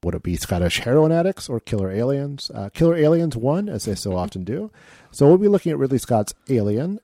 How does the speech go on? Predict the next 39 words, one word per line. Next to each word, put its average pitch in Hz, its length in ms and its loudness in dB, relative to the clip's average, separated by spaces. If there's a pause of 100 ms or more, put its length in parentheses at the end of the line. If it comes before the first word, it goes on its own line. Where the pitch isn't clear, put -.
and 131 200 4
Life, 139 400 4
a 123 60 -6
new 139 160 4
science 156 280 2
fiction 143 260 -2
thriller 135 240 4
directed 117 220 4
by 98 80 2
Daniel 110 380 0
Espinosa 143 680 2
that 113 140 -6
looks 110 180 -6
heavily 180 340 2
inspired 104 460 0
by 98 180 -6
Alien. 82 460 -8 (280)
It 117 80 -6
stars 101 260 0
Ryan 98 320 0
Reynolds, 135 480 -2
Rebecca 92 380 -8
Ferguson, 110 520 -4
Jake 95 200 -6
Gyllenhaal, 113 520 0
and 135 240 -2
other 170 220 4
actors 143 360 4
who 110 120 2
may 107 240 2
or 127 80 6
may 123 160 6
not 107 180 2
make 101 200 -4
it 110 80 -12
through 107 160 -4
the 101 80 -2
entire 92 320 -4
movie. 80 340 -12